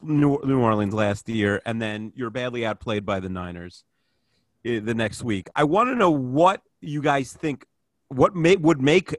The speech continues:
a super optimistic Vikings fan think that you, that you could get over the hump? How is this team better? I don't. I, I think Kirk Cousins at this point, like, there's a very good chance he's as good or nearly as good as last year, but I don't see him making a big leap. I don't see Dalvin Cook, you know, as, uh, you know,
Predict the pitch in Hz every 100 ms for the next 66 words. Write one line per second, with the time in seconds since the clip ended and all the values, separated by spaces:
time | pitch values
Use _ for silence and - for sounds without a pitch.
0 | _ 135 123 107 - - - 147 135 131
1 | 117 101 110 107 104 120 104 123 110 113
2 | 113 _ 113 113 123 117 117 104 113 107
3 | 104 98 107 110 - - _ _ - 151
4 | 185 147 151 - - 143 123 120 113 101
5 | 117 135 123 117 160 143 156 - 156 131
6 | 120 113 - 139 - - 120 117 101 _
7 | _ - 123 123 156 131 127 127 113 113
8 | 87 - 123 151 208 107 101 98 92 104
9 | 160 135 85 95 87 92 85 107 104 117
10 | 139 - 135 123 104 - _ _ _ _
11 | 131 143 135 120 107 117 117 123 123 117
12 | 120 120 113 107 - - 127 _ 107 95
13 | 90 90 - 104 - 98 85